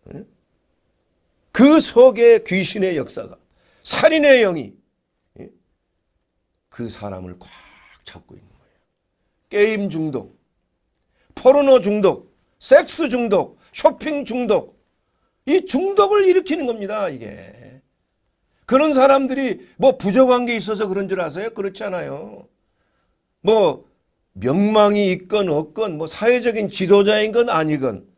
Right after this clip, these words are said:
말짱하게 겉모습은 생겨 있고 공부도 많이 했고 돈도 있는 사람들이 많습니다. 그런데 왜 그렇게 돼?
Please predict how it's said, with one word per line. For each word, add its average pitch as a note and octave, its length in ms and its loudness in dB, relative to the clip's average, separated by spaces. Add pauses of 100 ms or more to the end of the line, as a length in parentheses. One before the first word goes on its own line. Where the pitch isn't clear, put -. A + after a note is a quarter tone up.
(600)
말짱하게 B3+ 920 2
겉모습은 A3 600 -8
생겨 G3+ 360 -12
있고 F#3+ 500 -12 (180)
공부도 G#3+ 420 -6
많이 G3 280 0
했고 G3 420 -10
돈도 G3+ 340 -6
있는 A3 220 -8
사람들이 G3 440 -8
많습니다. F#3 640 -12 (840)
그런데 D#4 320 -2
왜 A#3+ 240 4
그렇게 A3+ 300 -10
돼? - 160 -14